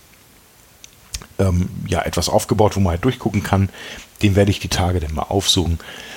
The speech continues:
und, ähm, mich da mal hinstellen und mal gucken. Vielleicht kann man da ein paar schöne Fotos machen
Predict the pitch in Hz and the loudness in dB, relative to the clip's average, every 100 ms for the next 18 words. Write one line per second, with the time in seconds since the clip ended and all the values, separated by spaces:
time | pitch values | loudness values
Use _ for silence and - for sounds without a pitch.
0 | - - 117 87 78 - - 80 78 67 | -18 -14 -8 -6 -6 -4 -4 -2 -4 -10
1 | - - 82 - 82 73 90 101 - 92 | -20 -8 -6 -2 0 0 2 2 4 4
2 | 87 80 80 - - 90 - - - 90 | 4 2 -2 -6 -2 -2 -2 -4 -2 0
3 | 92 90 - 90 - 117 120 98 - - | 2 2 0 -2 2 4 4 2 0 -2
4 | - - - - - - | -2 -4 -2 -2 -2 -6